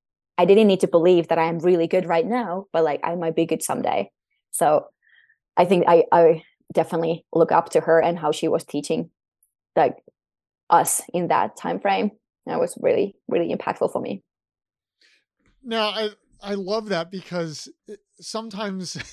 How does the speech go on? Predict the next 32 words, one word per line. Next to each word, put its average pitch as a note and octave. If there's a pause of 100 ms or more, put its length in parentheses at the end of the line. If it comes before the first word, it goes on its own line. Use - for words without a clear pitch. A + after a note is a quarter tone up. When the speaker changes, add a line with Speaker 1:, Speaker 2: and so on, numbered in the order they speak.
(120)
Speaker 2:
<laughs> -
just G3+
those G3
simple G3+
gestures D3+ (440)
by D#3 (200)
Speaker 1:
Yeah. F#3
Speaker 2:
people C#3 (440)
to, D#3+ (320)
and G3+
it's G3
em-, E3+ (260)
it's F3
just A3
empowerment. F3 (440)
It's F3
like, E3 (380)
you F#3+
know, E3
like, E3+
'cause F#3 (840)
we're A3+
always G#3
the F3
hardest D#3 (240)
critics F#3
on D3+
ourselves, C#3
no D#3+
matter, D#3
like, D#3+ (500)
whatever G3